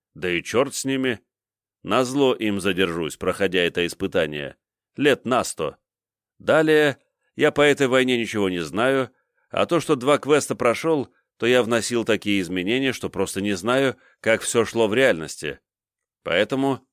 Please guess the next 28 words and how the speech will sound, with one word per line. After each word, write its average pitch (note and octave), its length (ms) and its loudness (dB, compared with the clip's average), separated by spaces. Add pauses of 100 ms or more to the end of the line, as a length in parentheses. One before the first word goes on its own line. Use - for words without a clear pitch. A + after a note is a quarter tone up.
(440)
после D#3+ 380 -2
долгого B2 460 2
раздумья, A2 680 0 (280)
уже A2+ 300 2
вылечил A#2+ 480 0
ребра, F2 500 0 (440)
новая A2 380 2
медитация, G2+ 920 -2 (240)
я C3+ 200 2
решил, C#3 280 0
что B2+ 200 -2
в B2+ 40 4
этот A#2+ 240 0
квест A#2+ 400 -2
на A2+ 100 -2
войну G#2 280 2
не G2+ 100 -2
пойду, G#2 520 -2 (420)
останусь D3 580 -2
на A2 100 0
Черном E2+ 440 -2
море, C3+ 440 -2 (280)
снова D3 420 0
поразив G#2+ 520 2
всех B2+ 320 -2
своей F#2+ 360 -2
уникальностью G2+ 840 -4
корректировщика, G2 1000 -2